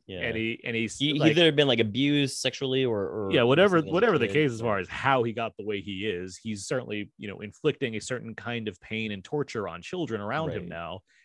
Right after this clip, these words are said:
Speaker 2: And that's disturbing in itself. And only having so much to deliver on,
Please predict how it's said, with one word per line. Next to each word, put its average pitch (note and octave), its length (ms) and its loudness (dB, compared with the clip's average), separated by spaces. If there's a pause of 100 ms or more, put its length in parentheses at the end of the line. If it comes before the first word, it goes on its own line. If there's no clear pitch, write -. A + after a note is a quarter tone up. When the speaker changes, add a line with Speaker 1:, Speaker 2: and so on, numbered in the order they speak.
(200)
Speaker 2:
And A2+ 180 0
that's A#2+ 280 0
disturbing C3 460 2
in G2+ 100 -4
itself. G#2 520 -4 (680)
And A2 480 -2 (920)
only E3 260 4
having F#3 380 -2
so B2+ 200 0
much G#2 220 -6
to A2+ 80 -8
deliver F#2+ 380 -6
on, G2+ 280 -8